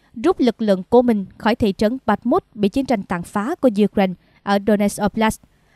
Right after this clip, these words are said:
Người phát ngôn của nhóm lực lượng miền Đông Serhiy Cherevati cho biết trong một cuộc phỏng vấn với R B C Ukraine vào ngày hai mươi ba tháng năm. Khi được hỏi liệu ông chủ tập đoàn quân sự tư nhân Wagner Prigozhin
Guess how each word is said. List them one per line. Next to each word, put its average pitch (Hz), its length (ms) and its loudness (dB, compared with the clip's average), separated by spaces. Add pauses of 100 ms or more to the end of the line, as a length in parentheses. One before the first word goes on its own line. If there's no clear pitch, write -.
(100)
Người 269 160 4
phát 302 200 -4
ngôn 302 180 0
của 233 120 2
nhóm 240 340 0
lực 247 160 -2
lượng 202 220 0
miền 208 160 -2
Đông 214 200 2
Serhiy 214 420 0
Cherevati 208 600 0 (260)
cho 208 140 0
biết 269 320 -4
trong 285 120 2
một 240 140 2
cuộc 185 160 2
phỏng 190 240 -4
vấn 233 260 -2 (100)
với 247 260 0 (160)
R 208 40 -2
B 214 40 0
C 214 460 0
Ukraine 196 320 0 (400)
vào 247 140 6
ngày 220 320 0
hai 233 140 -6
mươi 220 120 0
ba 202 100 -2
tháng 226 220 -6
năm. 190 160 -2 (920)
Khi 349 80 0
được 269 200 2
hỏi 233 240 0 (240)
liệu 262 220 8
ông 269 180 2
chủ 240 200 4
tập - 220 0
đoàn 202 260 2
quân 226 140 2
sự 202 220 0
tư - 160 0
nhân 208 320 0
Wagner 208 520 2
Prigozhin 208 520 2